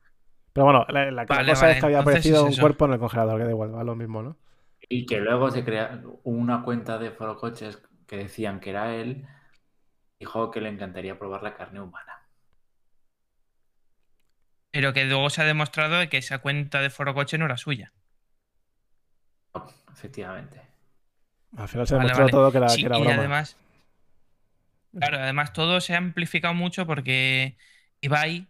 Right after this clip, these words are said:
Speaker 2: eh, Ibai Llanos, hizo un retweet, y claro, tienen no sé cuantísimos miles de seguidores,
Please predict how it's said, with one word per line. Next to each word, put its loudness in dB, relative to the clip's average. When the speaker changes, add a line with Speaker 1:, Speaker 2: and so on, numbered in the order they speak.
Speaker 2:
eh, -8
Ibai 0
Llanos, -2
hizo -8
un 0
retweet, 0
y -20
claro, -2
tienen -2
no -4
sé -8
cuantísimos -2
miles 2
de 0
seguidores, -2